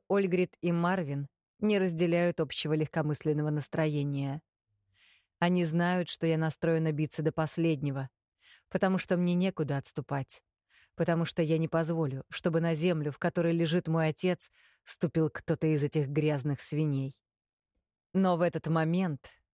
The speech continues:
когда золотое солнце полностью окунулось в багряный океан и утратило свой цвет, когда решалась моя участь,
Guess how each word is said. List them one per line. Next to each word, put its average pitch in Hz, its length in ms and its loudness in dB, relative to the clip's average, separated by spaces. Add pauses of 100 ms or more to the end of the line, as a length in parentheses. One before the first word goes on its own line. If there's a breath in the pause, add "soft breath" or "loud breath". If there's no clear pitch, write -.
(120)
когда 185 340 2
золотое 180 460 2
солнце 185 440 0
полностью 170 640 0
окунулось 160 460 0
в 156 60 -2
багряный 156 560 2
океан 156 440 0
и 165 160 -2
утратило 160 560 0
свой 147 260 -2
цвет, 165 480 -2 (540 soft breath)
когда 185 300 0
решалась 175 540 0
моя 165 360 2
участь, - 580 -6